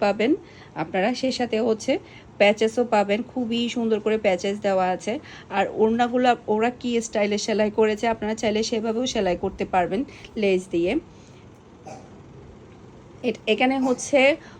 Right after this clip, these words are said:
ফ্রন্ট পার্ট হচ্ছে দুইটা, আমি আপনাদেরকে দেখাই। আ, এটা হচ্ছে ফ্রন্ট পার্টের, ফ্রন্ট পার্টের হচ্ছে এই পার্টটা দুইটা সাইডে, ড্রেসের দুইটা সাইডে সেলাই হবে।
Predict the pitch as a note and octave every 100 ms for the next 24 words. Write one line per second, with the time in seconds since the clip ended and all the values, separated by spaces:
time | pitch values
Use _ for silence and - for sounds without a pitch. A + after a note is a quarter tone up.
0 | - A3+ A3+ A3+ B3 B3 B3+ B3+ A3+ G3+
1 | F#3+ G#3+ A3 G#3+ G#3+ G#3+ G#3+ G#3+ A#3+ A3
2 | G3 F#3+ G#3+ C#4 - - - G3+ A#3+ A#3+
3 | A#3 C4 B3+ G#3 A3 A3 A#3 A3 C4 F#4
4 | G4 - - - - - A#3 A3+ A#3 A#3+
5 | A#3+ C4 C4 B3+ B3 D4+ D#4 - - A3+
6 | A3+ A3 - A3 G#3+ A3 - C4+ D4+ A3+
7 | A3+ G#3+ B3 B3 A#3+ G#3 G#3+ A#3+ A3 G#3+
8 | G#3 B3 G#3+ A3+ G#3+ B3 B3 A3+ G#3+ A#3
9 | A3 F#3+ F#3 G3+ F3 D3+